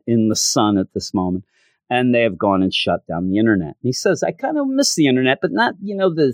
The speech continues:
the thing of it turning everybody into crazy agents of death." And Cassie says, "Damian stole the invisible jet."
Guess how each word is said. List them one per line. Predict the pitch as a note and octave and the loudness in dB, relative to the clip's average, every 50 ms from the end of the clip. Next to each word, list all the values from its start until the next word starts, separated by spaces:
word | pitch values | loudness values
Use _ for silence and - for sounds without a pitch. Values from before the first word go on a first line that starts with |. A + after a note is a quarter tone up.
| - _ | -2 _
the | - C#3 | -2 -2
thing | - _ - G3+ F3+ E3+ D3+ | -2 _ 0 2 2 4 4
of | C#3+ B2+ | 6 4
it | C3 - - | 4 2 0
turning | - - E3 D3+ D3 C#3 B2 | 0 2 4 4 6 4 4
everybody | B2+ C3 A#2+ A#2 A2 E2 C#3 C3+ A#2 A2+ A2+ | 4 4 2 2 0 2 2 2 4 4 4
into | A#2 A2 F#2+ G#2+ F#2 E2+ - _ _ _ _ | 4 2 2 -2 -2 -4 -4 _ _ _ _
crazy | - - F3+ E3 D3+ C#3 G2+ A2+ A2+ G2 - - _ _ _ _ | -2 0 2 2 2 2 0 0 0 0 -2 -4 _ _ _ _
agents | - D#3 D#3 D#3 C3 - C#3 B2 G#2 - - | 2 2 2 2 2 0 0 0 0 0 -4
of | G#2+ D#2 D2+ E2+ _ | -6 -6 -6 -8 _
death." | - E3+ F3+ C3+ F#2 F2+ F#2 - _ _ _ _ _ _ _ _ _ | 0 2 2 2 0 -2 -6 -6 _ _ _ _ _ _ _ _ _
And | - G3 A3+ F#3 | -2 -2 -2 -2
Cassie | - - C3 B2+ C#3 - - - | -2 0 2 2 2 0 -2 -6
says, | - - - - B2 A#2 A#2 A#2 A2+ - - _ _ _ _ | -6 -4 0 0 2 2 2 0 -2 -6 -12 _ _ _ _
"Damian | C3+ C#3 D3 D#3 E3 F3 E3+ E3 | 2 2 4 2 2 2 0 -2
stole | E3 - - - - C3+ A#2+ A#2 A#2 G#2 | -4 -4 -6 -2 0 2 2 4 2 2
the | A2+ A#2 | 0 0
invisible | A2 A2 G2+ G#2 G#2 F2+ - G2 F2+ F#2+ | 0 0 0 0 -2 -2 -2 -4 -6 -6
jet." | F#2 D#2 F#2+ G2 A2+ G#2 E2+ C#2 - | -6 -6 -4 -2 0 0 0 -2 -6